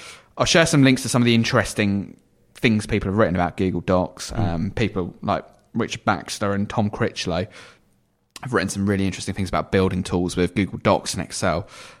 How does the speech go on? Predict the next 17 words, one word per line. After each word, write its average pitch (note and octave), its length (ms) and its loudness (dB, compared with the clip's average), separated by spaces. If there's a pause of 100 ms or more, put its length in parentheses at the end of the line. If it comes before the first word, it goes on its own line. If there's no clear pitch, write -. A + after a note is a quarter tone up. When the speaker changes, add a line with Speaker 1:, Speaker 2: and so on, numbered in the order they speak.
(140)
Speaker 1:
And G#2 460 2
yeah, C4+ 400 4
I B2+ 80 4
mean, E3 300 2 (240)
you D#3+ 120 0
think F#3+ 200 4
of D#3 60 -4
these C3+ 220 4 (240)
things B2 340 4
as, A2 140 0
like, G#2 160 4
number A2 380 6
crunching F#2 400 -2
documents - 560 -6
and, F2 320 -2
you G2+ 60 0
know, F2 160 0